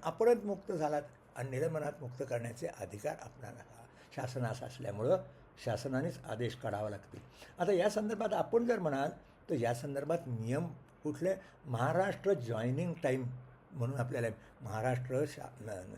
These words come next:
नागरी सेवा पदग्रहण अवधी, निलंबन काळ, बडतर्फी वगैरे या काळातील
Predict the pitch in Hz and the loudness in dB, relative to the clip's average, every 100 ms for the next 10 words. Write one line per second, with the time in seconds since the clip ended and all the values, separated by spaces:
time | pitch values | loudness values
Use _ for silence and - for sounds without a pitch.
0 | 92 101 104 131 123 120 110 143 127 123 | -4 -4 -2 -2 -2 -2 0 0 -2 -2
1 | 110 113 120 123 120 110 113 113 110 - | -2 0 2 2 0 -2 -2 -4 -6 -18
2 | - - 113 120 120 123 117 110 113 113 | -18 -8 -2 -2 0 0 0 0 2 0
3 | - - - - 117 123 127 123 123 123 | -4 -16 -20 -6 -2 0 0 -2 0 0
4 | 107 120 110 113 120 110 110 107 143 | 0 0 2 2 2 0 0 0 -4